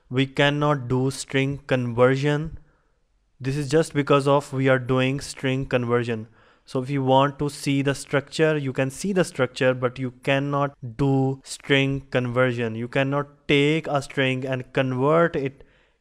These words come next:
in an array. So by using explode function, what you can do, you can just simply take the string and convert it in arrays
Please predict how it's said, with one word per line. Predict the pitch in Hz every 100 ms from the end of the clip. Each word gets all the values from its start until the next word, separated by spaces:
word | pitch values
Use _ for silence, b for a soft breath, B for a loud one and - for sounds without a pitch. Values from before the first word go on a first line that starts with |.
| _
in | 139 131
an | 131
array. | 127 127 123 127 151 b b b
So | - 127
by | 131
using | 127 143 147 170 170
explode | - 151 - 156 156 170
function, | 165 143 139 - 143 139 143 131 135
what | 123 156 156
you | 143 143
can | 143 135 127
do, | 135 127 147 b b b b
you | 131
can | 135 147 147 135
just | 143 147 175 170 - 151
simply | - - 151 151 147 151 151 156 151 _ _ -
take | 151 160 160
the | 170
string | 170 - 165 165 170 170 - _ _
and | 160 151 139 139 156 -
convert | 151 147 135 135 165 185 185
it | 147 139 - - _
in | 156 156 156 165 170 -
arrays | 139 135 135 147 147